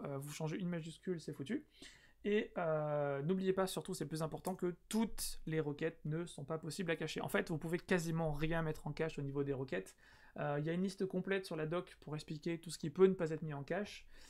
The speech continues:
Donc voilà. Et leur réponse courte, c'est, eh, utilisez PostgreSQL, euh, Proxy S Q L, et ça sera ma-, pas, pas PostgreSQL, Proxy S Q L.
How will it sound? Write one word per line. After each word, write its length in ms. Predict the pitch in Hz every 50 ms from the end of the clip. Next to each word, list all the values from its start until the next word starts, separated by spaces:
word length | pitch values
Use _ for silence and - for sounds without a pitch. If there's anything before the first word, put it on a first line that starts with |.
| - - -
Donc 100 | 156 160
voilà. 240 | 156 160 - - - - - - - - - -
Et 220 | 202 214 226 233
leur 300 | - 196 202 226 233 202
réponse 360 | 185 190 190 190 190 185 -
courte, 240 | - 196 208 220 -
c'est, 260 | - - 202 202 - -
eh, 840 | 202 208 208 202 202 196 196 190 190 185 185 180 180 175 175 175 175
utilisez 480 | 165 - - 175 175 170 170 180 175
PostgreSQL, 800 | 170 - 180 165 160 156 147 147 147 - - - 151 147 - -
euh, 40 | -
Proxy 300 | - - 165 156 - -
S 120 | 170 156 -
Q 120 | - 160
L, 140 | 147 143 147
et 60 | 143
ça 120 | 139 -
sera 140 | 147 - 165
ma-, 180 | 151 143 139 160
pas, 200 | - - 151 135
pas 120 | - 147
PostgreSQL, 520 | 147 - - 143 143 143 135 - 139 143 147 -
Proxy 280 | - - 160 151 - 180
S 140 | 170 160 -
Q 140 | - 151
L. 100 | 139 -